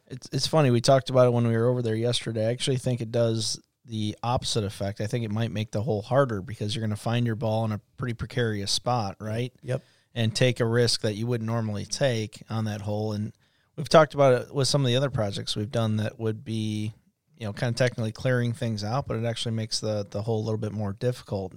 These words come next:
Speaker 1: You know, things like two where you've cleared it out on the left a little bit more. Well, guys are now taking a line that's a little bit more aggressive to the left and then getting themselves into a little bit of trouble. So when you clear things out, it doesn't necessarily make, make the hole easier.
Speaker 2: Right.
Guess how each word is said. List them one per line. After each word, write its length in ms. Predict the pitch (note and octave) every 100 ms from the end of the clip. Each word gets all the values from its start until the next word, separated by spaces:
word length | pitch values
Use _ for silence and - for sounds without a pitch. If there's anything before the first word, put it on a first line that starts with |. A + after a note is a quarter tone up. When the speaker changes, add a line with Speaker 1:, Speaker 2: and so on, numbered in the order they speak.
| -
Speaker 1:
You 60 |
know, 80 | A2
things 260 | G2+ A#2 A2
like 300 | A2+ G#2+ - - - - - -
two 260 | - C#3
where 180 | A#2+ A2
you've 160 | G#2+ -
cleared 300 | - A#2 G#2
it 40 |
out 160 | G#2 G#2
on 80 | G#2
the 60 | G2+
left 300 | G#2+ G#2 A2
a 20 |
little 140 | G#2+
bit 120 | G#2 G2
more. 260 | G2+ F#2+
Well, 140 | G2 A2
guys 340 | A2+ A#2 A2
are 80 | A2
now 320 | A2 A2 G#2+ _ _ - - - _ _ -
taking 300 | D3 C#3 B2
a 60 |
line 260 | A#2+ B2 B2+
that's 160 | A#2+
a 60 | B2+
little 200 | B2+ B2
bit 40 | A#2+
more 140 | A#2
aggressive 500 | A2 A#2 A#2 - A2+
to 120 | -
the 40 | G#2+
left 440 | A#2+ D3+ G#2 -
and 120 | G#2+
then 320 | G#2+ G#2 G#2+ A2 - _
getting 180 | - F#2
themselves 400 | G2+ G2+ A2+ A2
into 160 | A2 G#2+
a 100 | G#2
little 160 | G2+ G#2+
bit 140 | G#2+
of 60 | G2+
trouble. 240 | - D3+ A2
So 240 | - A#2+
when 240 | A#2 B2
you 80 | B2+
clear 320 | - - F#3+
things 260 | G3 C#3 A#2
out, 120 | C#3
it 40 | A#2
doesn't 220 | B2 A#2+
necessarily 320 | A#2 - A2+
make, 280 | A2 A2 -
make 180 | A2 A2
the 120 | A2
hole 260 | A2 G2+ F2+ -
easier. 540 | E3+ G#3 A2+ G2 G#2 C3
Speaker 2:
Right. 200 | A2